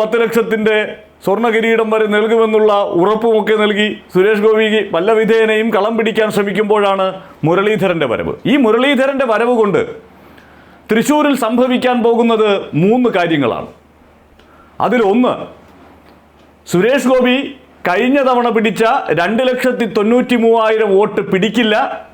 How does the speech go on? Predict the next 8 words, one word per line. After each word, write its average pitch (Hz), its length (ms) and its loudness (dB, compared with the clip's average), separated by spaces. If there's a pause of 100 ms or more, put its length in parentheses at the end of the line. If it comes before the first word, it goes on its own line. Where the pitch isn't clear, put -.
(560)
വോട്ട് 226 380 0 (100)
കുറയുകയും 247 580 2 (580)
ദയനീയമായി 220 720 0 (320)
മൂന്നാം 233 300 0 (100)
സ്ഥാനത്താവുകയും 147 800 -2
ചെയ്യും. 73 220 -10 (1400)
രണ്ട്, 190 300 0 (2000)
തൃശ്ശൂരിൽ 254 480 0